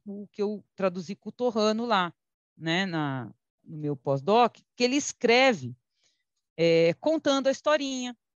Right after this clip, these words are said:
é, do, de um casal,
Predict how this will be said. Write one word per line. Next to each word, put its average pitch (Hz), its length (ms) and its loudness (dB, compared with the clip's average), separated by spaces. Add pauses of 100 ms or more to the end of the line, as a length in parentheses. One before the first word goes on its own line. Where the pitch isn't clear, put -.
(400)
é, 160 400 0 (400)
do, 175 440 -2
de 160 100 -6
um 233 80 -2
casal, 202 760 0